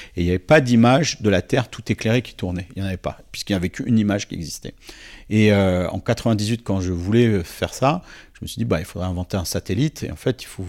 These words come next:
un satellite sur, euh, la, l'axe Terre-Soleil si vous voulez avoir la Terre tout éclairée.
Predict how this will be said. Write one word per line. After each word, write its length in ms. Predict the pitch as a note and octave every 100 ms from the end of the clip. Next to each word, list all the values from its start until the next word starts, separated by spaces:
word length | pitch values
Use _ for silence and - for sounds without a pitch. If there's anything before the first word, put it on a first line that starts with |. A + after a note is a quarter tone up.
| E2+
un 100 | E2
satellite 440 | F#2 - G2 G2
sur, 260 | - G2+ F#2
euh, 180 | E2 D#2 - - -
la, 480 | F#2+ D#2+ - - - - -
l'axe 340 | G2 G2+ -
Terre-Soleil 480 | G2 - G#2 C#3 C#3+
si 160 | -
vous 100 | G#2
voulez 260 | G2 F#2+ F#2+
avoir 300 | F#2 E2+ F#2
la 120 | F#2
Terre 200 | - G2
tout 120 | - -
éclairée. 440 | F2 - F#2+ C#3